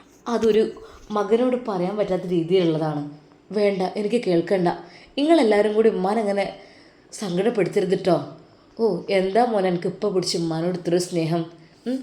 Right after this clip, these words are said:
എൻ്റെ സ്വന്തം കെട്ടിയ പെണ്ണിനോട് ഈ വിളിക്കലൊക്കെ ഇല്ല എന്നാണല്ലോ പറഞ്ഞു കേട്ടത്." "ഉപ്പ, അതൊക്കെ പിന്നെ പറയാം. ഉമ്മാക്ക് ഇപ്പം എന്തോ ഇഷ്യൂ ഉണ്ട്,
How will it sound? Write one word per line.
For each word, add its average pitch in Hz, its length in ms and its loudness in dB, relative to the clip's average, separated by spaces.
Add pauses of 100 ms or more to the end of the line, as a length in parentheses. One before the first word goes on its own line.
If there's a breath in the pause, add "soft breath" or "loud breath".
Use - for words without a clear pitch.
(300 loud breath)
എൻ്റെ 269 240 0
സ്വന്തം 220 400 -2 (140)
കെട്ടിയ 214 420 -2
പെണ്ണിനോട് 196 480 -2
ഈ 208 100 0
വിളിക്കലൊക്കെ 185 500 -2 (100)
ഇല്ല 175 140 2
എന്നാണല്ലോ 180 380 0
പറഞ്ഞു 165 300 -2
കേട്ടത്." 165 340 2 (640 loud breath)
"ഉപ്പ, 226 160 -4 (580 loud breath)
അതൊക്കെ 226 320 2
പിന്നെ 185 340 0
പറയാം. 170 280 0 (580 loud breath)
ഉമ്മാക്ക് 233 400 0
ഇപ്പം 208 160 -4
എന്തോ 190 180 2 (100)
ഇഷ്യൂ - 260 -2
ഉണ്ട്, 165 200 2